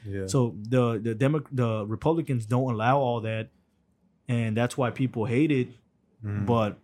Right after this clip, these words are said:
Speaker 2: if we can get the best things on both sides and put 'em together, I think that's the best, best thing. And I feel like, you know, honest-, honestly, I feel like R F K Junior is, is, is right there.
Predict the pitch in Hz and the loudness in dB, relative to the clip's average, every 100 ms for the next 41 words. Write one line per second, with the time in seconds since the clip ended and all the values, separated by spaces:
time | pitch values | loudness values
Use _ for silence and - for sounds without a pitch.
0 | _ _ _ _ _ _ - 123 131 156 | _ _ _ _ _ _ -4 0 2 2
1 | 131 139 - 123 120 - _ _ 120 101 | 2 2 0 -12 -14 -16 _ _ -6 2
2 | 139 135 151 135 120 113 135 - 156 147 | 2 2 0 2 2 0 -2 -2 -2 0
3 | 120 101 135 127 113 120 143 135 113 123 | -2 -2 -4 -4 -4 -2 0 0 -2 -2
4 | 117 113 113 101 113 120 - - _ _ | -2 -4 -8 -6 -2 -2 -4 -14 _ _
5 | _ _ 117 117 - 135 120 143 160 208 | _ _ -2 -2 -2 -2 2 2 4 2
6 | 185 147 170 170 139 180 180 - 170 170 | 2 2 -2 0 2 0 -2 -2 -2 0
7 | 156 139 156 139 127 143 131 143 123 131 | -2 -2 -2 0 2 2 0 -2 0 0
8 | 131 113 107 113 104 - _ _ _ _ | 2 0 -2 -6 -10 -10 _ _ _ _
9 | _ - 107 127 127 127 104 | _ -6 2 4 4 2 -4